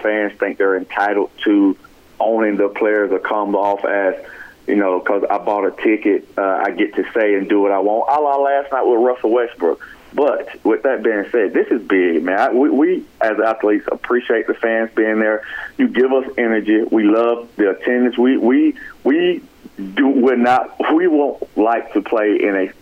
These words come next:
stadium with a hundred people in it. That's just not, that's just like practice. We love the energy and the roar of the crowd, especially at Sanford Stadium. So I'm happy that the fans will get to enjoy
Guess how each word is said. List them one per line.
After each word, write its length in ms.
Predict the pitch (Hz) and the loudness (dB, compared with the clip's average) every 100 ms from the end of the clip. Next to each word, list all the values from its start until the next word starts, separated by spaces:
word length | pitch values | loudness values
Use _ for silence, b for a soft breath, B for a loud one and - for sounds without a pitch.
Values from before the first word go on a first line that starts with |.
| - - - - | -20 -20 -20 -4
stadium 340 | 110 107 101 | 0 2 2
with 320 | 98 92 - | 2 0 -2
a 180 | 95 104 - - - | -4 -4 -8 -20 -10
hundred 460 | - 123 110 - - - | -4 -2 -2 -4 -6 -12
people 440 | - 117 101 92 - | -4 -4 -2 -2 0
in 200 | 95 87 | 0 0
it. 120 | - B B B | -2 B B B
That's 240 | 113 120 113 | -2 0 2
just 280 | 117 113 110 | 0 0 -2
not, 340 | 110 110 - | 2 0 0
that's 260 | 117 113 107 | -4 -4 -4
just 180 | 110 | -2
like 220 | 107 92 - | -2 -4 -4
practice. 360 | 104 90 - | -4 -4 -2
We 100 | 113 | 2
love 380 | 110 110 120 117 | 2 2 0 0
the 220 | 101 - | -2 0
energy 380 | 110 113 110 104 | -2 -2 -2 0
and 140 | 104 95 | 0 0
the 40 | |
roar 460 | 90 101 104 - 95 | 2 2 2 2 0
of 80 | |
the 100 | 90 | -2
crowd, 420 | - 101 101 98 - | -4 -2 0 0 -2
especially 420 | - 120 113 101 | -2 -2 0 0
at 80 | 87 | 0
Sanford 300 | - 95 - - | -4 -6 -6 -4
Stadium. 300 | 98 98 95 | -2 -2 -2
So 180 | 90 - B B B | -4 -4 B B B
I'm 240 | - 135 98 | -2 0 -2
happy 560 | 113 123 117 113 107 | -4 -2 -2 0 0
that 380 | 104 101 98 - - - - | 0 0 0 -4 -16 -20 -10
the 100 | - | -6
fans 420 | - 110 110 101 | -2 -2 -2 0
will 100 | 98 | 0
get 240 | 92 101 | 0 -2
to 140 | - 90 | 0 0
enjoy 600 | 90 80 95 98 107 | -2 -2 2 2 2